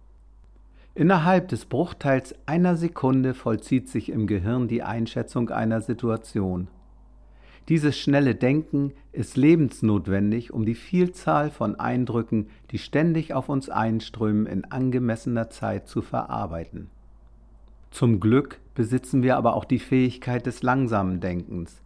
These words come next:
um auf die Schnelle gewonnene Eindrücke zu überprüfen.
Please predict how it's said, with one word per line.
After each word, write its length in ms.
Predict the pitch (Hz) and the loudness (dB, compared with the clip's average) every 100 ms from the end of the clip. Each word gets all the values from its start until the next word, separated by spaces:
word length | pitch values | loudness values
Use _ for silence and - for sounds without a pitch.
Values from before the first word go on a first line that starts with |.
| - | -4
um 200 | 113 117 | 2 2
auf 220 | - - | 0 -4
die 140 | 104 | -6
Schnelle 420 | - - 120 147 143 | -6 -2 0 0 2
gewonnene 640 | 139 117 120 110 90 - | 0 2 2 2 0 -2
Eindrücke 560 | 110 123 120 117 120 117 | -2 0 0 0 -2 -4
zu 180 | 127 | -2
überprüfen. 920 | 123 113 117 - - 101 92 - 82 | -2 0 -2 -4 -4 -2 -2 -4 -10